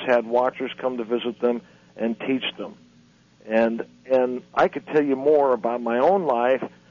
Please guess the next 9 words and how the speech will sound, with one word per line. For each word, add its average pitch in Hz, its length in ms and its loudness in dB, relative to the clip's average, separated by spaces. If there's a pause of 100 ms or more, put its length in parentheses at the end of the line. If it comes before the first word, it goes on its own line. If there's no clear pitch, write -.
(200)
but, 127 300 2
you 135 160 -2
know, 131 400 0 (200)
I'm 131 240 -2
the 127 80 2
junkyard 113 640 0
dog, 113 400 2 (100)
and, 110 400 -8
uh, 110 320 -2